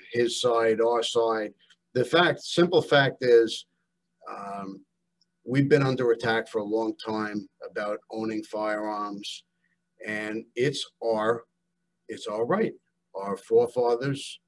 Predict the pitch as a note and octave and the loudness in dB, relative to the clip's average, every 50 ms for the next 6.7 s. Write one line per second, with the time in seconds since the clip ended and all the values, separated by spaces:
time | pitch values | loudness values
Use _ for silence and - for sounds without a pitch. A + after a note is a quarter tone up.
0 | _ _ - - - - B2+ B2+ B2+ B2 A#2+ B2 A2+ - - - D3+ E3 C#3+ A2 | _ _ -16 -12 -2 2 4 4 4 4 4 2 -2 0 2 2 4 4 4 0
1 | G2 F#2+ F2+ - F2 F2+ F#2 F#2 G#2 A#2+ C#3+ D#3+ D3+ D3+ D3+ D3+ C#3+ C#3 E3+ D#3 | -2 -4 -8 -10 -14 -14 -12 -6 0 2 4 4 4 4 4 2 4 4 4 4
2 | B2 G#2+ - - - - - - _ _ _ _ _ _ _ _ _ _ - F#2 | 4 0 -6 -10 -10 -10 -12 -14 _ _ _ _ _ _ _ _ _ _ -12 -10
3 | F#2+ F#2+ F#2+ F#2+ F#2+ F#2+ F#2+ F#2+ - _ _ _ _ _ _ _ _ _ _ - | -10 -8 -8 -8 -8 -10 -10 -12 -14 _ _ _ _ _ _ _ _ _ _ -6
4 | G2+ G#2+ A#2 A#2 C3 C3 A#2+ A#2+ C#3+ D3 D3+ D3+ D3+ D3+ - _ _ _ - G#2 | -2 -2 0 2 0 -2 2 2 2 6 8 8 6 6 2 _ _ _ -10 -8
5 | G#2+ G#2+ G#2 F#2 - A#2 A#2 B2+ C3+ C3+ C#3 C3+ C3+ C3 A#2 A2+ G#2+ - - A#2+ | -8 -8 -8 -10 -8 -4 -2 0 2 2 0 0 0 -2 -2 -2 -2 -4 -4 -4
6 | A#2+ A#2 A#2+ - G#2+ F#2+ - - G2+ F#2 F#2 F2+ F2 | -4 -4 -8 -8 -10 -10 -8 -6 -6 -6 -6 -8 -12